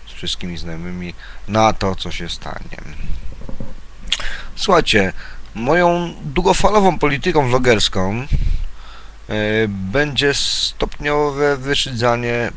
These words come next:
pewnych zaistniałości, które znajdujemy w świecie internetu. Niski poziom kultury międzyobyczajowej. Ha, kurwa, wsiliłem się. Udaję inteligenta, nie?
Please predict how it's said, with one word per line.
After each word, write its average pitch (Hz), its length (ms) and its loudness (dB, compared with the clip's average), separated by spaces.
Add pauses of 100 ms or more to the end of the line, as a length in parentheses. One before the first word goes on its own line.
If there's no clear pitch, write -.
(140)
pewnych 110 360 -2
zaistniałości, 104 880 -2
które 104 200 -2
znajdujemy 98 600 -2
w - 40 -4
świecie 85 360 -4
internetu. - 560 -6 (2750)
Niski 175 480 0
poziom 170 340 2
kultury 143 880 -2
międzyobyczajowej. 101 960 0 (2500)
Ha, - 260 4 (160)
kurwa, 101 260 -4 (280)
wsiliłem 104 460 -2
się. - 140 -2 (420)
Udaję 101 320 2
inteligenta, 101 680 -2
nie? 92 180 -2